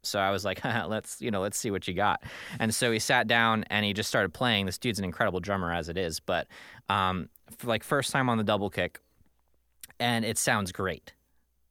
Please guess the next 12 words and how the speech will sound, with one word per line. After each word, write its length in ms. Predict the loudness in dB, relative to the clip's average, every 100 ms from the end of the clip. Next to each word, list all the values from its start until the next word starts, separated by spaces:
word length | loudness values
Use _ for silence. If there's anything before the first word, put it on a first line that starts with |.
| _ _ _ -6
because 440 | -2 2 0 -2 -10
he's 500 | -8 -4 0 -2 -2
able 240 | -2 0
to 80 | -2
keep 200 | -4 -8
time 280 | -2 0 2
with 120 | 0
his 160 | -2 0
left 200 | 0 0
foot, 360 | 2 2 2 -2 -20 _ _ _ _ _ -4
you 120 | 0
know, 300 | 2 0